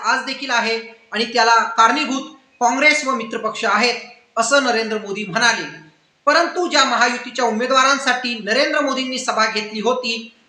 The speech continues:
त्यामध्ये सर्वात महत्त्वाचा विधानसभा मतदारसंघ आहे फुलंब्री, कारण की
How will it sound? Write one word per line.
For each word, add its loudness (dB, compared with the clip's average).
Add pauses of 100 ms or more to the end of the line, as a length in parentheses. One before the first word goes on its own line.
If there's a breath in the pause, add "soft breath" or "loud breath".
(240)
त्यामध्ये 2
सर्वात 2
महत्त्वाचा 0
विधानसभा -4
मतदारसंघ -4
आहे 2 (420)
फुलंब्री, -2 (400)
कारण 4
की -4